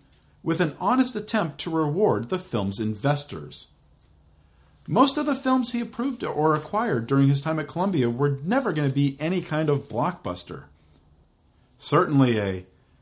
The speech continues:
West German remake of a, an Italian sex comedy about a guy and his talking penis was never gonna take the world by storm.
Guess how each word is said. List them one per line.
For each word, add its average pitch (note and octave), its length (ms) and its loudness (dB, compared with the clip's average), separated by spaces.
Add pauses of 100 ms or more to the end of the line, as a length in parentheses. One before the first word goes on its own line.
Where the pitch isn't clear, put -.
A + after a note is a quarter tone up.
(120)
West D#3+ 240 0
German D3 320 2
remake A2 440 0
of F2 140 -8
a, D#2+ 160 -14 (340)
an F2 120 -8
Italian C#3 360 2
sex - 280 -2
comedy F2 440 -4
about E2+ 240 -8
a F2 40 -8
guy G2+ 280 -2
and G#2 120 -2
his F2+ 260 -8 (120)
talking C3 420 -4
penis - 640 -2 (320)
was D#3+ 180 -4
never C4+ 240 0
gonna C#3+ 220 0
take D#3 260 -2
the A2+ 80 -4
world A2+ 320 0
by G2+ 140 -2
storm. F#2+ 500 -2